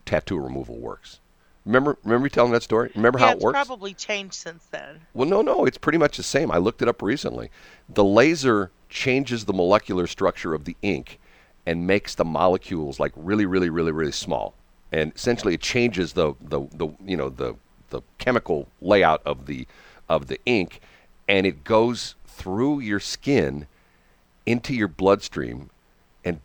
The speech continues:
Speaker 1: doesn't, don't your kidneys filter out the blood? Isn't that what the kidneys do?
Speaker 2: I think so.
Speaker 1: Or the kidneys, the urine. I can't remember. Well, eh, whatever, whatever filters your blood, uh, it goes. And I'm going like, I don't know. You know, I'm thinking to myself,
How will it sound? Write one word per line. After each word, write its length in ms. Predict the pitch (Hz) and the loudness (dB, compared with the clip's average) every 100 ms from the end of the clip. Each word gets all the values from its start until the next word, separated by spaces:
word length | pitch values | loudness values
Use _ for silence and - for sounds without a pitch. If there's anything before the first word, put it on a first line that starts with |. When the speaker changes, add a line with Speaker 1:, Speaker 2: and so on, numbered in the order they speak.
| - | 0
Speaker 1:
doesn't, 420 | 127 - - 78 | 0 0 -8 -2
don't 180 | 117 - | 0 0
your 120 | 120 | -6
kidneys 640 | - 131 117 127 120 - - | -4 -4 -2 -4 -8 -12 -18
filter 360 | - 120 - 101 | -6 -6 0 -2
out 140 | 104 | -2
the 80 | 95 | -4
blood? 300 | 95 92 104 | 2 4 4
Isn't 100 | 113 | -2
that 80 | 110 | -4
what 80 | |
the 80 | - | -8
kidneys 340 | - 107 104 - | -6 -6 -6 -6
do? 240 | 104 113 - _ _ _ - | -6 -8 -14 _ _ _ -6
Speaker 2:
I 60 | |
think 240 | 262 285 339 | -2 0 -2
so. 340 | - 170 226 - | 0 2 2 0
Speaker 1:
Or 140 | - | -2
the 80 | - | -2
kidneys, 440 | - 135 113 85 | -2 -2 -2 -4
the 80 | 69 | -4
urine. 340 | 73 69 53 - | -4 -4 -6 -12
I 40 | - | -4
can't 200 | 117 80 | -2 -2
remember. 200 | 65 - | -4 -6
Well, 180 | 127 - | -6 -2
eh, 180 | 160 214 - | 2 0 0
whatever, 380 | 151 160 151 | 2 4 2
whatever 280 | 147 170 165 | 2 2 2
filters 380 | 127 135 - 98 | 0 0 2 0
your 80 | 82 | -2
blood, 360 | 73 90 71 65 - - - _ | 2 2 2 -4 -18 -20 -20 _
uh, 240 | 78 69 60 - | -2 -2 -4 -4
it 140 | 104 | -2
goes. 340 | - 135 131 - | 2 0 0 -4
And 180 | 101 98 - | -4 -4 -6
I'm 100 | 131 | -6
going 220 | 147 135 | -4 -4
like, 240 | 123 - _ _ | -6 -10 _ _
I 160 | - 233 | -8 -6
don't 200 | 254 95 | -4 0
know. 220 | 104 98 | 0 0
You 120 | 139 | 0
know, 160 | 139 113 - | -2 -2 -6
I'm 180 | 135 - | -8 -6
thinking 280 | - 139 | -6 -4
to 60 | 147 | 0
myself, 460 | 120 117 120 107 | 2 2 2 0